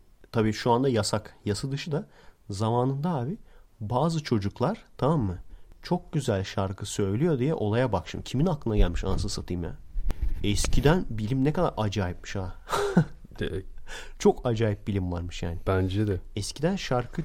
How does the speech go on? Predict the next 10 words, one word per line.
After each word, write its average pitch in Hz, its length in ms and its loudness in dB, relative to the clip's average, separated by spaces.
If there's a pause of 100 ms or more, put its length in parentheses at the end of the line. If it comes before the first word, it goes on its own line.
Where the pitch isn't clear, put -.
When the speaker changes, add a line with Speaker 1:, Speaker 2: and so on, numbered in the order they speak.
(120)
Speaker 1:
çok - 240 -8
güzel 143 220 0
şarkı 135 400 -2
söyleyen, 110 460 2 (460)
e, 98 300 0
insanları, 120 680 0 (180)
tamam, 139 200 0
çocukları 101 600 2
daha 87 240 -2
doğrusu, 95 440 -4